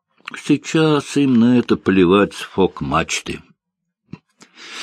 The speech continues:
Два адмирала еще раз окинули панораму рейда. Незабываемая картина,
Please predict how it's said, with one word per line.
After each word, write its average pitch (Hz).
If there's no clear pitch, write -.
Два 113
адмирала 127
еще 120
раз 117
окинули 104
панораму 87
рейда. 113
Незабываемая 95
картина, 78